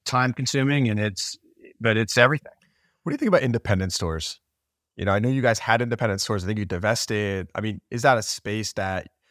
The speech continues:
Speaker 2: you mentioned used cars
Speaker 1: We,
Speaker 2: all the
Speaker 1: yeah.
Speaker 2: time, right? But will you get back into sole independent stores?
Speaker 1: I don't know. I don't think so. Now, granted,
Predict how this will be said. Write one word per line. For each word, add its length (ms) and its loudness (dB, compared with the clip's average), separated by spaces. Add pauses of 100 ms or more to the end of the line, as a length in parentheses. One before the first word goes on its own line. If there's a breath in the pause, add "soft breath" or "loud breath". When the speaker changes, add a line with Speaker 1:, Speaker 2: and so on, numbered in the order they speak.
(160)
Speaker 2:
you 140 -6
mentioned 340 2
used 220 -4
cars 260 8
Speaker 1:
We, 60 8
Speaker 2:
all 120 2
the 60 -4
Speaker 1:
yeah. 220 8
Speaker 2:
time, 260 0
right? 180 2
But 100 -2
will 180 2
you 160 2
get 240 2
back 240 2
into 180 -2
sole 640 0
independent 500 -2
stores? 400 -4 (1080)
Speaker 1:
I 140 6
don't 220 4
know. 320 0
I 100 6
don't 220 2
think 180 -2
so. 340 -6
Now, 140 -2
granted, 640 0